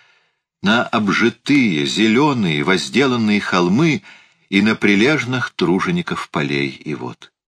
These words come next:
Так-то оно так. А все же дом мистера Ранкиллера,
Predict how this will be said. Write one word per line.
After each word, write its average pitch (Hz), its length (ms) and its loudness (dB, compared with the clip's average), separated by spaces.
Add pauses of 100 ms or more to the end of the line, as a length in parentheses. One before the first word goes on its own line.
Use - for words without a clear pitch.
(1200)
Так-то 117 380 -2
оно 113 180 0
так. - 480 -4 (1300)
А 80 120 -2
все 117 220 0
же 110 120 2
дом 120 280 2
мистера 110 460 0
Ранкиллера, 82 840 -2